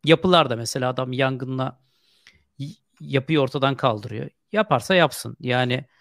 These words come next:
tamam orada çok büyük bir tarihi alt üst etmiş oluyorsun ama her şey kayıtlıysa bunu yapmasının hiçbir anlamı olmaması lazım. Ama onların güvendiği şey şu. Biz bunu bu yıkıp ortadan kaldırdığımız zaman kafamıza göre istediğimizi yaparız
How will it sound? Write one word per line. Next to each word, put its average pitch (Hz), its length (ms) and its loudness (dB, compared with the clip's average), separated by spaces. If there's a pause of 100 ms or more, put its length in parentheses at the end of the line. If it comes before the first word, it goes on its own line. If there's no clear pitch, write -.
(180)
tamam 147 240 0
orada 147 200 -2
çok - 260 -6
büyük 151 160 -6
bir 151 120 -8
tarihi 147 380 4
alt 139 240 -2
üst - 160 -8
etmiş 151 280 -6
oluyorsun 110 300 -10
ama 123 200 -6
her 156 140 4
şey 151 300 -4 (320)
kayıtlıysa 151 960 -2 (600)
bunu 160 200 0
yapmasının 190 640 0
hiçbir 180 300 -6
anlamı 170 460 -4
olmaması 165 600 -4
lazım. 117 260 -12
Ama 156 220 -4
onların 160 300 -4
güvendiği 156 480 -2
şey 165 240 -4
şu. 208 300 -10 (800)
Biz 160 180 -6
bunu 165 180 -2
bu 165 180 -6
yıkıp 147 340 -8 (220)
ortadan 147 420 -6
kaldırdığımız 151 580 0
zaman 170 200 -4
kafamıza 147 500 -4
göre 147 200 -4
istediğimizi 139 640 -8
yaparız 131 540 -4